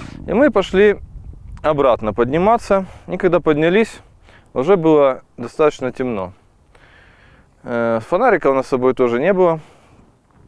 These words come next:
Был только котелок и зеленый чай. И очень хотелось пить. Это был апрель месяц.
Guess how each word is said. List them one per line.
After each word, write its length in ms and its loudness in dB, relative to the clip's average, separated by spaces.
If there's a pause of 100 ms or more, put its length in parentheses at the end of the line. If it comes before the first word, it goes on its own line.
(120)
Был 240 0
только 220 -8
котелок 560 -2 (840)
и 120 -2
зеленый 380 0
чай. 300 -2 (3500)
И 60 -2
очень 240 2
хотелось 420 0
пить. 300 -10 (260)
Это 220 -2
был 240 2
апрель 320 0
месяц. 440 -6